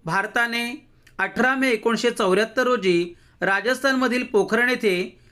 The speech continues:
पहिली अणुचाचणी केली. दोन, अकरा मे एकोणीसशे अठ्ठ्याण्णव रोजी भारताने अण्वस्त्र सज्जता सिद्ध करण्यासाठी पोखरण येथे दुसरी अणुस्फोट चाचणी केली. या दिवशी तीन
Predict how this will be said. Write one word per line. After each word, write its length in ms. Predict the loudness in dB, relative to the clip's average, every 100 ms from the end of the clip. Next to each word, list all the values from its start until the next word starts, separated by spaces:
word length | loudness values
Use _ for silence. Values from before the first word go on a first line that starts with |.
| _
पहिली 340 | 0 2 2 0
अणुचाचणी 640 | 0 0 0 -2 0 0
केली. 400 | 0 0 0 -2 -4 _ _ _ -2
दोन, 380 | 2 2 0 -4 -10 _ _ -6
अकरा 360 | -4 0 0 0
मे 320 | 0 -4 -8 -14 _
एकोणीसशे 580 | -2 2 2 2 0 0
अठ्ठ्याण्णव 560 | 0 -4 -2 -2 0 0
रोजी 460 | 0 0 0 -2 -8 _ -8
भारताने 760 | -2 -2 0 -2 -2 -4 -8 -16 -20 _ -4
अण्वस्त्र 500 | -2 0 0 0 0
सज्जता 480 | 0 0 0 0 -2
सिद्ध 300 | -2 -2 -2
करण्यासाठी 760 | 0 -2 0 -2 0 -2 -4 -12 _ _
पोखरण 400 | 0 2 2 0
येथे 520 | 0 0 0 0 -4 _ _ -14
दुसरी 440 | -2 -2 0 0 0
अणुस्फोट 540 | 0 -2 0 -2 0
चाचणी 340 | -2 0 -2
केली. 440 | 0 0 0 -2 -6 -16 _
या 160 | -2 0
दिवशी 540 | 2 0 2 0 0 -6 _ _ -4
तीन 240 | 0 0